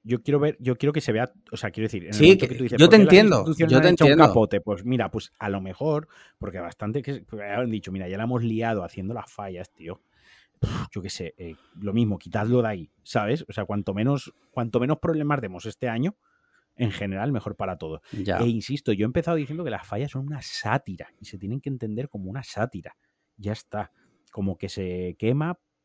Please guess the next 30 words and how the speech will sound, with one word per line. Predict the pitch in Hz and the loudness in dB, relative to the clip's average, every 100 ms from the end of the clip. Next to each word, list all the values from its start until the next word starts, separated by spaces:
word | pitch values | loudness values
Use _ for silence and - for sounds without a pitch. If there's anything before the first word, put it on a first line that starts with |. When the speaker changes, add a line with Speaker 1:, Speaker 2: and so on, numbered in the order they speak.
| _ _ _ _ _ - | _ _ _ _ _ -20
Speaker 1:
y | - | -12
para | - 92 | -10 -6
el | 92 | -2
año | 127 | -2
que | 123 | 0
viene | 113 135 | -2 -4
hacer | - 120 | -6 -6
otra | 117 - | -8 -10
sátira | 107 113 123 | -10 -8 -8
totalmente | 107 92 107 107 | -6 -6 -6 -6
diferente. | 113 123 | -4 -4
Speaker 2:
Exacto, | - 139 147 151 120 | 2 2 4 2 4
pero | 127 120 | 6 6
por | 113 113 | 6 4
eso | 127 170 | 8 10
mismo, | 170 170 147 127 - | 10 8 6 4 -2
por | 104 110 | -2 2
eso | 135 151 | 6 8
mismo | 151 135 120 104 | 8 6 0 0
que | 117 | 0
es | 143 | 2
una | 135 | 0
sátira | - 131 117 104 101 | 4 2 4 2 0
y | 104 | -2
que | - 98 | 0 0
apunta | 98 131 131 123 113 | 4 4 6 4 2
en | 110 98 | 0 0
trescientos | 98 - 123 139 | 0 0 2 2
sesenta | 143 127 123 117 | 2 2 2 2
grados | 104 123 120 107 - | 4 4 2 0 -8